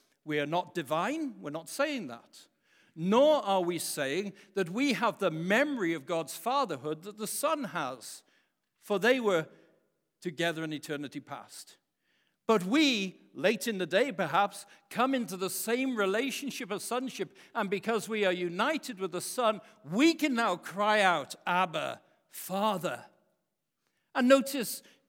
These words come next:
I don't know if you've ever wondered about this, why the two words Abba, Father? One's Aramaic and one is Greek. "Abba, pater," literally.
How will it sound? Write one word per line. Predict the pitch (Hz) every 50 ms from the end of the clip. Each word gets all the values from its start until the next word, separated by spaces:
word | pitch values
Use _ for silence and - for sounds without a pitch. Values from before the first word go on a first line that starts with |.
| _ -
I | 214 160
don't | 147 180 175 156
know | 156 147
if | 139 -
you've | 170 151 143
ever | 165 160 175
wondered | 185 208 226 254 285 294 233
about | 202 180 165 151 147
this, | 143 135 - - _ _ _ _
why | - 185 190 196 196 196 190
the | 180 175 185
two | 180 - - 208 180
words | 165 185 175 151 147 135 - - -
Abba, | 170 151 139 135 139 131
Father? | 117 - - 147 123 127 117 101 104 - _ _ _ _ _ _ _ _ _ _ _ _ _ _ _ _ -
One's | 135 147 165 190 208 170 -
Aramaic | 202 180 175 185 190 185 185 202 220 247 262 262 262 -
and | 226 208 214
one | 233 240 254
is | 254 -
Greek. | - - 330 320 254 156 - _ - - - _ _ _ _ _ _ _ _ _ _ _ _ _ _ _ _ _ _ _ _ _ _ _ _ _ _ _ _ _ _ -
"Abba, | 190 196 208 214 170 214 214 220 208 - - - -
pater," | 196 202 - - - 233 285 262 202 139 120 110 107
literally. | 135 147 143 - - 156 127 107 107 -